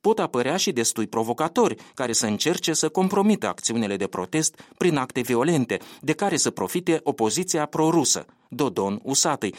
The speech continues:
sau chiar să ofere omuleților verzi ai lui Putin prilejul unor diversiuni. Criza de credibilitate a partidelor politice moldovenești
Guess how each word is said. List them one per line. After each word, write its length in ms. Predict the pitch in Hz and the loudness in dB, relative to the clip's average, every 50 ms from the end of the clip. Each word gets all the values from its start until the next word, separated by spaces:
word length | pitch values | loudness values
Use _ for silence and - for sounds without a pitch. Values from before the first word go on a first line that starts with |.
| - - - | -14 -16 -8
sau 160 | - - 185 175 | -4 -2 -2 0
chiar 180 | - 240 190 | 0 0 0
să 120 | - - 170 | 2 2 0
ofere 380 | 139 131 - 202 202 190 165 | 0 2 4 2 4 4 2
omuleților 840 | 135 - - 139 135 127 131 170 220 220 - - 165 156 156 156 160 | 0 2 2 2 4 4 4 4 4 4 4 2 2 4 4 2 2
verzi 380 | 143 143 214 202 135 107 - 95 | 2 0 2 2 2 0 -2 -2
ai 100 | 90 92 | -2 -2
lui 200 | 90 95 104 107 | -2 -2 -2 -2
Putin 460 | - - 202 190 190 180 170 170 - - - - - - | -2 -2 -2 2 4 4 2 2 0 -4 -20 -20 -8 -2
prilejul 540 | - 190 175 151 120 127 127 127 127 120 | 2 2 2 4 2 0 0 0 -2 -2
unor 280 | 90 101 117 107 104 101 | 0 0 0 0 0 -2
diversiuni. 640 | 90 104 87 98 95 - - - 113 110 92 76 _ _ _ _ _ _ _ - | -4 -4 -4 -4 -2 -2 -2 -2 -2 -2 -4 -4 _ _ _ _ _ _ _ -6
Criza 360 | - 139 185 208 - 120 101 | -2 -2 0 0 0 -2 -2
de 140 | 87 92 87 | -4 -6 -6
credibilitate 800 | - - 107 98 92 104 92 120 127 175 175 202 190 185 - 110 | -6 -4 -6 -4 -4 -2 -2 0 -2 0 2 2 0 0 0 -2
a 60 | 98 | -2
partidelor 540 | - 104 104 - - 123 110 107 101 104 101 | -2 -4 -4 -4 -4 -2 -2 0 -2 -2 -2
politice 440 | - 135 151 175 165 113 - - | -2 0 0 0 -2 -4 -6 -4
moldovenești 600 | 98 92 95 110 139 147 175 180 208 202 - - | -4 -2 -2 -2 0 0 2 2 2 2 0 -2